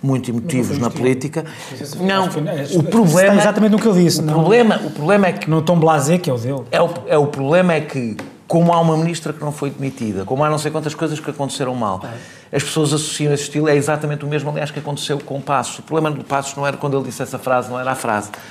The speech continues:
Speaker 1: É que essa frase se associava a um sentimento que as pessoas tinham em relação ao comportamento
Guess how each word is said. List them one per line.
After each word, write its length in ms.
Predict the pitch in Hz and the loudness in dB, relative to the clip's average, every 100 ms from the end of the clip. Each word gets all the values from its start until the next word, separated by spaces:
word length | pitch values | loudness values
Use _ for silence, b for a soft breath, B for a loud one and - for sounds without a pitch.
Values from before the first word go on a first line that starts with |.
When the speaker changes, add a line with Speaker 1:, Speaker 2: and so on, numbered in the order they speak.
| B | B
Speaker 1:
É 80 | 131 | -6
que 120 | 139 | -2
essa 160 | 180 156 | -2 -4
frase 400 | - 156 160 - | -2 -2 -2 -6
se 60 | |
associava 880 | 165 - 160 - 139 127 123 147 175 - B B B B | -8 -8 -8 -4 0 2 0 -4 -10 -10 B B B B
a 80 | 175 | 2
um 160 | 175 160 | 4 4
sentimento 640 | - 196 175 165 202 185 | 2 2 2 2 2 2
que 80 | - | 0
as 60 | 131 | -4
pessoas 280 | - 135 | -2 -4
tinham 240 | 135 160 165 | -2 -4 -4
em 40 | |
relação 240 | 160 156 160 | -2 -2 -2
ao 60 | |
comportamento 460 | 160 151 - 160 160 | -2 -6 -4 -4 -6